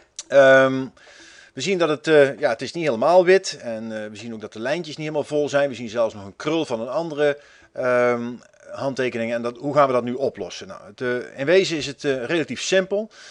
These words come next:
Eh, we beginnen met, eh, Ctrl L, dat is, eh, wat dan, sorry, dan roepen we niveaus op. Dat zie je hier. En,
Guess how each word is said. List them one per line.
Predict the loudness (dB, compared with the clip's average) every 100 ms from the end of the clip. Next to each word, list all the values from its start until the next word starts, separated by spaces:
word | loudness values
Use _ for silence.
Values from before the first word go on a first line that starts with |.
| -20 -18 2
Eh, | 6 6 4
we | -2
beginnen | 0 0 0
met, | -2 0
eh, | 0 2 -2
Ctrl | -2 -2 -2 -4 0
L, | 0 0
dat | -2
is, | -6 -8 -4
eh, | -4 -4 -8
wat | -16
dan, | -16 -16
sorry, | -16 -16 -12
dan | -10
roepen | -8 -2
we | -2
niveaus | -2 2 2 2
op. | 2 2 0 _ -20 -20 _ -16 -16 -16 _ _ -20 -16
Dat | -12 -8
zie | -6 -6
je | -6
hier. | -2 0 -2 -6 -20 -20 _ -6
En, | 2 4 4 2